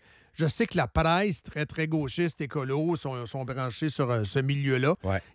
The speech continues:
Speaker 1: Ils en ont fait quand même, euh, une bonne couverture. Équiterre a lancé une grosse campagne anti-Carney. Il vous a floué.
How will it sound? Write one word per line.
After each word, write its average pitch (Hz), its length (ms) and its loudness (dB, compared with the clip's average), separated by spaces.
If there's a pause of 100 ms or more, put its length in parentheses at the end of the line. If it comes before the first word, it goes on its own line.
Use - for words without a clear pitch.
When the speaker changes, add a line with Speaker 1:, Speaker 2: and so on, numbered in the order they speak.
Speaker 1:
Ils 135 80 2
en 139 80 4
ont 143 80 2
fait 190 240 2
quand 147 160 4
même, 160 260 2
euh, 131 260 -2
une 147 100 0
bonne 156 200 2
couverture. 147 580 0
Équiterre 143 680 0 (640)
a 143 100 0
lancé 160 600 0
une 160 120 0
grosse 160 320 0
campagne 170 460 0
anti-Carney. 139 720 0 (680)
Il 170 120 2
vous 143 260 0
a 180 60 4
floué. 202 560 2